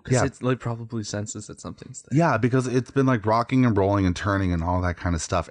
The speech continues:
Speaker 2: And then, like, when the fingers just kind of, like, dance on the edge of the mattress, y-, it just, it's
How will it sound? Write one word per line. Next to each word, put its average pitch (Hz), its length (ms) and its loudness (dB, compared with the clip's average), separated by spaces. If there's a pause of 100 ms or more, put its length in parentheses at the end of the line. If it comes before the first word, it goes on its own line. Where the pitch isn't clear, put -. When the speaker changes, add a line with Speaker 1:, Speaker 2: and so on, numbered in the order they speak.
Speaker 2:
And 87 260 2
then, 95 300 0
like, 85 200 -2
when 90 140 2
the 82 80 2
fingers 87 460 -2
just - 180 -8
kind 90 160 -2
of, 80 80 -4
like, 78 240 -4
dance 80 480 -2
on 82 300 -2
the 80 120 -4
edge 80 180 -2
of 80 60 -6
the 80 60 -4
mattress, 76 760 -4 (420)
y-, 85 80 -6
it 67 260 -8
just, 92 280 -6
it's - 280 -10